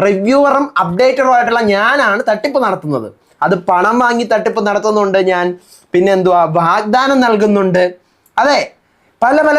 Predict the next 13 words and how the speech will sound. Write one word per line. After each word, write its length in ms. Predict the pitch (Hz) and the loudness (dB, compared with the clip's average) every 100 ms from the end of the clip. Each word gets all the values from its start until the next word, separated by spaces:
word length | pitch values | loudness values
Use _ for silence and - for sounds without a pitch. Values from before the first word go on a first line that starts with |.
| 285 | 2
രീതിയിലുള്ള 380 | 277 262 277 269 | 2 2 2 2
തട്ടിപ്പുകളാണ് 480 | 247 226 226 247 240 233 | 0 0 0 0 0 0
ഞാൻ 100 | 220 | 0
നടത്തുന്നത്. 400 | 208 214 220 190 208 196 | -2 -2 -2 0 0 0
എന്തൊക്കെയാണെന്ന് 480 | 226 233 226 220 214 | 0 -2 -2 -2 -2
നമുക്ക് 180 | 202 190 160 | -2 0 0
നോക്കാം. 360 | 208 - 202 - _ _ _ _ 160 | 0 0 -2 -4 _ _ _ _ -2
Welcome 520 | 196 202 202 233 233 | 0 0 0 2 2
back 160 | 214 214 220 | 2 0 0
to 40 | 269 | 0
Ansif 260 | 214 214 269 202 | 0 -2 -4 -2
Moonlight 340 | 196 208 220 190 | 0 2 0 0
Media. 260 | 185 185 | 2 2